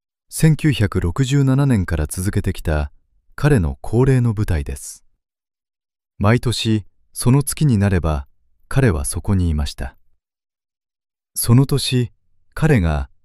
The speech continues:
そこに立つことはありませんでした。十二月の東京は人が多い月です。劇場の前はいつも通り賑わっていたことでしょう。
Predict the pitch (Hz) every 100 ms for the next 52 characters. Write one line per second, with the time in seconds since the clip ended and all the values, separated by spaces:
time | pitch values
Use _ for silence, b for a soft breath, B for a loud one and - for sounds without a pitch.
0 | _ _ - - - 143 131 120 127 -
1 | 95 80 71 69 85 90 82 85 67 69
2 | - 73 - _ _ _ _ _ _ _
3 | _ _ _ _ _ _ _ 101 117 151
4 | 147 139 - 131 120 123 110 - 104 92
5 | 90 85 - _ _ _ - - 139 135
6 | 123 110 135 107 76 - - - - -
7 | - _ _ _ _ _ _ _ _ _
8 | _ _ - 104 101 143 143 147 143 139
9 | 139 95 85 80 - _ - - 147 151
10 | 151 135 90 78 87 117 139 139 - 82
11 | 80 - - 78 71 71 62 -